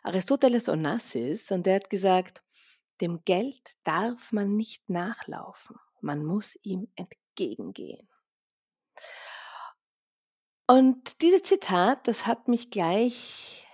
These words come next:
eingenommen, da war ich gleich ganz begeistert davon, weil es sowas...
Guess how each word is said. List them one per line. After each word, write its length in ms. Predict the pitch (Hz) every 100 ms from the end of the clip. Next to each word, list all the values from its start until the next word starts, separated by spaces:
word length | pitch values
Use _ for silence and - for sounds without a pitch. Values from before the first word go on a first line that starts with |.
| - -
eingenommen, 720 | 185 220 190 156 147 165 190
da 100 | 175
war 100 | 180
ich 100 | -
gleich 200 | 202 -
ganz 200 | 226 -
begeistert 520 | 202 196 226 - 190
davon, 500 | - 196 196 170 160
weil 480 | 151 160 180 247 269 - - - - - _ _ -
es 380 | 190 - -
sowas... 600 | - 190 185 180 - -